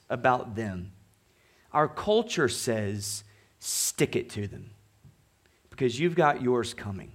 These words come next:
And you don't deserve that, and I don't blame you," right? That's what our culture says. But faith says something different.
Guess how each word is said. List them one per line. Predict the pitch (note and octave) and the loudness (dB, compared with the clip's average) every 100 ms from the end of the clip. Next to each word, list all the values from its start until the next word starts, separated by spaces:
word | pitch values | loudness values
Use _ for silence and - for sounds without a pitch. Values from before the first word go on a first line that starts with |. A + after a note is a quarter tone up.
| - _ _ _ _ _ _ _ _ _ | -20 _ _ _ _ _ _ _ _ _
And | G#2 G#2 | -4 -2
you | C3+ F#3+ | 0 4
don't | F#3+ C#3+ | 4 4
deserve | A#2+ A2+ C3+ C#3+ B2+ | 2 4 4 4 4
that, | C3 C3+ | 4 4
and | A2 G#2+ | 2 0
I | C3 D3 | 2 2
don't | C#3 B2 | 2 -4
blame | G#2+ A#2 A2 F#2+ | 0 0 0 -2
you," | G2 | -2
right? | C3 F3 | 0 2
That's | A3 G#3 | 0 0
what | A3 | 2
our | D3+ | 2
culture | - D#3+ D#3+ - | 0 -4 -4 -6
says. | G#2 G2 G#2 - - _ _ _ _ _ _ _ _ _ _ _ | -8 -12 -14 -18 -20 _ _ _ _ _ _ _ _ _ _ _
But | - D#3+ | -4 -4
faith | - A3+ B3+ C#4 | 0 2 4 2
says | - G#3 F#3 F#3 | 0 2 2 2
something | F3+ E3+ D#3+ | 0 0 -4
different. | C3+ F3 - G2+ - - | 0 0 0 -8 -10 -18